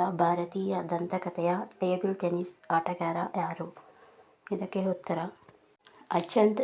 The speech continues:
ಶರತ್ ಕಮಲ್. ಭಾರತದ ಮೊದಲ ಹೈಡ್ರೋಜನ್ ಚಾಲಿತ ರೈಲು ಯಾವ ಮಾರ್ಗದಲ್ಲಿ ಚಲಿಸಲಿದೆ? ಇದಕ್ಕೆ ಉತ್ತರ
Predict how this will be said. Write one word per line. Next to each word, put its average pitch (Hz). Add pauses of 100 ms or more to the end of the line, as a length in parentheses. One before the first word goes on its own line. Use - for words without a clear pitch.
(140)
ಶರತ್ 190
ಕಮಲ್. 165 (1040)
ಭಾರತದ 202 (120)
ಮೊದಲ 190 (320)
ಹೈಡ್ರೋಜನ್ 196
ಚಾಲಿತ 170 (220)
ರೈಲು 185
ಯಾವ 180
ಮಾರ್ಗದಲ್ಲಿ 175
ಚಲಿಸಲಿದೆ? 165 (560)
ಇದಕ್ಕೆ 185
ಉತ್ತರ 175